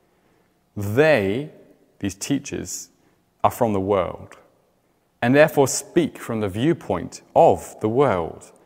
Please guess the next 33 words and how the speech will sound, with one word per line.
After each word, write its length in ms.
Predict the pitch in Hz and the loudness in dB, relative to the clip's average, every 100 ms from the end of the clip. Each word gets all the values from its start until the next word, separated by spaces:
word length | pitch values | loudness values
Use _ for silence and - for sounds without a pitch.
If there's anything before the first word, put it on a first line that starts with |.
| _ _ _ _ _ - | _ _ _ _ _ -2
And 100 | 120 | 2
the 60 | 123 | 6
world 240 | 123 107 | 6 4
listens 480 | 117 151 - 98 - | 2 0 0 -6 -6
to 120 | 95 | -10
them. 240 | 82 73 73 _ _ _ _ _ _ - | -10 -14 -20 _ _ _ _ _ _ -14
We 220 | - 107 131 | -4 0 0
are 80 | |
from 240 | 92 98 92 | -2 -4 -4
God, 320 | 104 90 78 - _ | -4 -4 -6 -14 _
and 120 | - 98 | -10 -2
whoever 280 | 127 135 | 0 2
knows 260 | 135 113 107 | 0 -2 -2
God 280 | - 92 87 | 0 -2 -2
listens 480 | 87 - 85 82 - | -6 -8 -14 -14 -18
to 200 | - 90 90 | -20 -18 -16
us. 480 | 90 80 - - _ _ _ _ _ _ _ _ - | -16 -18 -20 -20 _ _ _ _ _ _ _ _ -2
But 120 | 131 | 0
whoever 300 | 143 127 110 | 2 2 2
is 220 | 82 104 | -2 -2
not 340 | 117 139 156 - | 0 2 0 -2
from 160 | 92 | -6
God 280 | 87 90 85 | 0 0 0
does 180 | 92 - | -8 -10
not 180 | 101 90 | -10 -8
listen 360 | 90 - 85 | -12 -14 -16
to 200 | - - - | -14 -16 -14
us." 520 | - - _ - _ _ _ _ _ _ _ _ _ _ _ _ _ _ _ _ _ _ _ _ - _ _ - | -18 -20 _ -20 _ _ _ _ _ _ _ _ _ _ _ _ _ _ _ _ _ _ _ _ -20 _ _ -12
Now, 200 | 95 92 - _ _ | -10 -10 -16 _ _
in 100 | - | -10
this 300 | 117 - - _ _ _ _ | -10 -10 -18 _ _ _ _
short 280 | - - 107 | -14 -10 -8
section, 520 | - 90 - 95 92 | -4 -4 -4 -10 -10